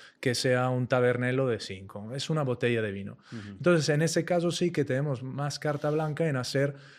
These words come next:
Speaker 1: gestión y, de, y custodia. Quiere decir, podemos dar muchísimos servicios añadidos que a una caja no damos. Quiere decir,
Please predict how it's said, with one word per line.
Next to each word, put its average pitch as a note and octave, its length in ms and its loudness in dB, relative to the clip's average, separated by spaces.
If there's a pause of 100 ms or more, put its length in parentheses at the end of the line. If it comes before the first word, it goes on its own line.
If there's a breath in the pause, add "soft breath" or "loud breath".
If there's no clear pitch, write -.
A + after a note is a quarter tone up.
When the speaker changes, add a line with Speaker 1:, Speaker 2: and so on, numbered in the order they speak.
Speaker 1:
gestión D3+ 800 2
y, C#3 100 0
de, B2+ 180 0
y C3 220 0
custodia. B2 760 0
Quiere C3+ 140 -2
decir, C3 320 -2
podemos C3 380 0
dar C#3+ 160 2
muchísimos C#3+ 500 -4
servicios C#3 480 -2
añadidos C3+ 460 -2
que A#2+ 80 -4
a A2+ 40 -4
una A2 160 -6
caja A#2 280 -2
no A#2+ 100 -2
damos. A2 380 -2
Quiere G#2+ 160 -10
decir, G#2 200 -6